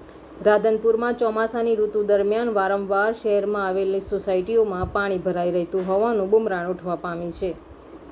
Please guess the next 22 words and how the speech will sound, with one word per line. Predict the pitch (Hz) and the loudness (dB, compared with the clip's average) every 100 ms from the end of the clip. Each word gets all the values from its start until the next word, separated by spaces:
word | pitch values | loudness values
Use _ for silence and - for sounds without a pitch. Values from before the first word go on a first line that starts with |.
| - - - - - - - - | -20 -20 -20 -20 -20 -20 -20 0
રાધનપુરના | 208 208 220 214 233 240 254 | 2 4 0 0 -2 0 0
રામનગરમાં | 240 220 226 220 220 226 233 | 2 2 0 0 0 0 0
વરસાદી | 214 202 208 202 | 0 2 0 0
પાણીનો | 202 196 196 226 226 | -2 -2 0 0 0
કોઈ | 214 202 190 | 2 2 0
નિકાલ | 185 202 226 | -2 0 2
ન | 214 190 | 2 0
થતાં | 196 196 202 | 0 0 0
વરસાદી | 190 185 202 190 190 190 | 0 0 0 0 -2 -2
પાણીનો | 190 220 208 196 | -2 0 0 0
જમાવડો | 190 196 220 240 240 | 0 2 2 4 2
થતાં | 240 185 196 185 | 2 0 0 -2
રસ્તા | 185 - 185 | -4 -4 -4
પર | 185 185 - | -2 -6 -2
કાદવ | 196 190 208 233 233 | -2 0 2 2 0
કીચડ | - - 269 262 226 | -10 -4 -2 -2 -4
થતાં | 170 151 - - 190 | -8 -8 -12 -12 4
લોકો | 208 226 285 220 | 4 6 2 0
હાલાકીનો | 196 202 202 220 190 | 0 0 0 -2 -2
સામનો | 185 214 185 170 | -2 -2 -2 -4
કરી | 165 180 170 | -2 0 0
રહ્યા | 165 170 | -2 -4